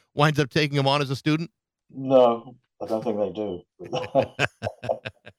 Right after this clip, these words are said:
Speaker 2: Although I had a, a good couple of teenage kids that I was, I've been teaching, you know, and I gave them a copy, their brother and sister, uh, and they, they absolutely loved it. You know, they thought it was really cool. And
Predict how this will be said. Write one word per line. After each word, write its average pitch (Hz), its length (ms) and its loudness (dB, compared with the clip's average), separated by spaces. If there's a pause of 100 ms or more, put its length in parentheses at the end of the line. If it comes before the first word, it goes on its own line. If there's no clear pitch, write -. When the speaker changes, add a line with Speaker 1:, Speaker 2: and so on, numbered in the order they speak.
(1160)
Speaker 2:
Although 143 160 6
I 151 100 12
had 135 100 8
a, - 480 2
a 131 40 4
good 131 340 -8
couple 123 200 -2
of 113 100 -6
teenage 123 640 -4 (320)
kids 117 260 -10
that 120 60 -4
I 113 40 2
was, 107 340 0
I've 95 100 -12
been 104 160 -10
teaching, 104 540 -14
you 101 80 -14
know, 95 160 -6
and 92 100 -8
I 104 80 0
gave 113 260 2
them 101 140 -10
a 92 60 -10
copy, 101 440 -6
their 101 120 -6
brother 127 320 0
and 113 120 -6
sister, - 400 -10 (600)
uh, 90 40 -14
and 90 500 -8
they, 98 320 -2
they 104 200 8
absolutely 113 520 2
loved 113 360 2
it. 85 160 -6 (180)
You 98 60 -16
know, 90 220 -10
they 92 100 -12
thought 87 160 -14
it 87 40 -8
was 85 120 -10
really 104 380 -2
cool. 90 460 -6
And 82 140 -16